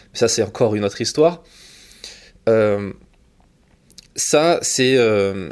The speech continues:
le, le, ça, ça ne ch-, c'est, ça ne change pas dans le sens où, euh, la publicité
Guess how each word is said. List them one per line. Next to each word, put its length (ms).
le, 220
le, 180
ça, 220
ça 160
ne 140
ch-, 200
c'est, 300
ça 260
ne 80
change 300
pas 380
dans 140
le 140
sens 460
où, 260
euh, 380
la 100
publicité 800